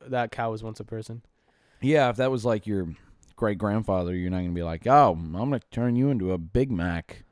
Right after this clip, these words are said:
Speaker 1: Um, but, yeah, I, I can see where that's coming from. I think when I believed in reincarnation, it was more for the, the Bu-, uh,
Speaker 2: The Buddhism
Speaker 1: the
Speaker 2: standpoint?
Speaker 1: Buddhism
Speaker 2: So
Speaker 1: standpoint.
Speaker 2: you'd be reborn as an animal?
Speaker 1: As an animal, yeah. I'd,
Speaker 2: Yeah.
Speaker 1: but in, it,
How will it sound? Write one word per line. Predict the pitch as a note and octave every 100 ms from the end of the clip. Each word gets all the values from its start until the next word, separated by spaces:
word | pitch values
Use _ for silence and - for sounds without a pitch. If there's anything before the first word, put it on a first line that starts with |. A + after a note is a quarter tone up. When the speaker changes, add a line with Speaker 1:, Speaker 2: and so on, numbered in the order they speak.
| _ _ -
Speaker 1:
Um, | C#3 C3 B2 A#2 A2+ _ -
but, | A#2 C3 A#2 - - - _ -
yeah, | B2 B2 A#2 A2+
I, | A#2
I | A#2+ A#2
can | A#2
see | A2
where |
that's | G#2+ -
coming | A2+ A2
from. | A#2+ A2+
I | B2
think | E3 F3
when | C3
I | B2+
believed | B2 B2
in | A#2
reincarnation, | A#2 A#2 A#2 A#2 A2+ A2 A#2+
it | A#2
was | A2
more | A2+ A2
for | - A2
the, | G#2 - _ _ _ _ _ -
the |
Bu-, | G#2+ A2+ A#2 -
uh, | A#2 G#2+ G#2 A2 _ _ _ A2
Speaker 2:
The | G#2+
Buddhism | A2+ A#2 A#2+ B2
Speaker 1:
the | A#2
Speaker 2:
standpoint? | C3 A#2+
Speaker 1:
Buddhism | A#2+ A#2+ A#2
Speaker 2:
So |
Speaker 1:
standpoint. | A#2+ A#2+ B2+ B2 B2+
Speaker 2:
you'd | C3 B2
be | C3
reborn | A#2 B2 A#2 B2+ A#2+
as | G2
an | G#2
animal? | A2+ C#3 E3
Speaker 1:
As | D#3
an |
animal, | A#2 A#2+ C3+ D#3 E3
yeah. | A#2+ A#2+ A#2 A2 A2+
I'd, | A#2 C3+ A#2
Speaker 2:
Yeah. | A#2 A#2 B2 -
Speaker 1:
but | C#3 D3 C#3 _ _ -
in, | C#3
it, | C3 C3